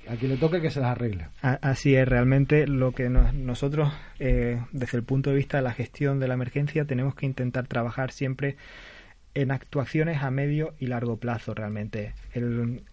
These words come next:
Speaker 2: la actuación a corto plazo para resolver problemas puntuales está muy bien, pero al final estamos trabajando únicamente en la respuesta del desastre. Y como te he dicho, hay que trabajar en la prevención.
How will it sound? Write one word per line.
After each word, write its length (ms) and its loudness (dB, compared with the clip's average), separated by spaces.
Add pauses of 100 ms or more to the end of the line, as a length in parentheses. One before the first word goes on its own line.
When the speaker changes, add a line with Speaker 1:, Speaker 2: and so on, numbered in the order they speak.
(120)
Speaker 2:
la 100 -2
actuación 420 -2
a 80 0
corto 320 -2
plazo 260 -2
para 160 0
resolver 460 0
problemas 520 2
puntuales 720 0
está 240 -2
muy 180 2
bien, 200 0
pero 140 0
al 60 0
final 260 -2
estamos 360 -2
trabajando 560 -2
únicamente 680 -2
en 80 0
la 80 -4
respuesta 540 -4
del 160 -4
desastre. 480 -8
Y 20 -14
como 200 -6
te 360 0
he 40 2
dicho, 360 0 (460)
hay 140 0
que 120 2
trabajar 540 -2 (120)
en 140 -2
la 120 -2
prevención. 600 -4